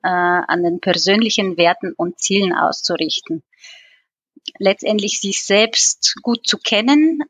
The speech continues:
ähm, sich auch dadurch selbst zu verstehen. Äh, also es geht immer wieder um Selbstreflexion und, äh, unter anderem auch, wie gehe ich mit dem, was ich,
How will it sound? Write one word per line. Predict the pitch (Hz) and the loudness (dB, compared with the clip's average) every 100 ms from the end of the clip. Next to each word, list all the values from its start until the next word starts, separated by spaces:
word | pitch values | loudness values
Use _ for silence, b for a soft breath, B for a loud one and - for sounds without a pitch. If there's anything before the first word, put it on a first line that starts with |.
| - | -2
ähm, | 202 208 208 214 214 214 214 208 | 2 2 2 2 0 -4 -6 -8
sich | 196 208 - | -6 -6 -2
auch | - 202 - - | 0 0 0 0
dadurch | 185 208 202 208 | 0 2 0 0
selbst | 190 190 - - | -2 0 0 -4
zu | 190 | -6
verstehen. | - 180 - - 185 226 294 330 _ _ - | -4 0 0 0 0 4 4 2 _ _ -6
Äh, | 208 | -2
also | 208 214 214 214 214 214 - 190 | 2 2 4 4 2 2 0 -2
es | 160 - | -4 -4
geht | 190 - | -4 -6
immer | 208 202 | -8 -6
wieder | 196 208 190 | -2 0 0
um | 190 196 | -2 -4
Selbstreflexion | - 240 240 214 208 202 196 - 214 214 214 220 220 B B B - | 0 0 0 -4 -2 -4 -6 -6 -2 0 0 -2 -6 B B B -2
und, | 226 233 - - - | 0 0 0 -2 2
äh, | 214 208 208 208 | 4 6 4 2
unter | 214 214 208 - | -2 0 0 2
anderem | 196 220 214 - | 0 0 0 2
auch, | 180 196 208 | 2 2 0
wie | 220 220 | -4 -4
gehe | - 196 214 226 | -2 2 4 2
ich | 214 - | 0 -4
mit | 202 - | -6 -2
dem, | 208 208 | -2 2
was | 196 - | 2 0
ich, | 202 - - | -2 -8 -10